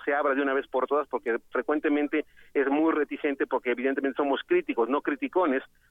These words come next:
somos críticos a la falta de acciones y creo que, eh, eh, que el que hagamos alianza creo que va a beneficiar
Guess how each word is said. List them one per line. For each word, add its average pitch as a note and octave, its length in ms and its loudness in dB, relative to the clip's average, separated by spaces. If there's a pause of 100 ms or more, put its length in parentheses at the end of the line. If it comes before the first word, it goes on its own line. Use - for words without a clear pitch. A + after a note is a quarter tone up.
somos C#3+ 280 0
críticos F3 520 0 (300)
a B2+ 140 2
la B2+ 160 4
falta D3+ 340 2
de D3+ 80 2
acciones D#3 420 0
y D4 80 -6
creo D3+ 240 2
que, D#3 140 -2
eh, C#3 360 0
eh, A#2 60 -4
que B2+ 120 -2
el A#2+ 120 -4
que C3 120 -2
hagamos D3 400 0
alianza C#3+ 460 0
creo C#3 200 0
que D3 120 -4
va C3+ 120 0
a - 40 0
beneficiar C3+ 520 -2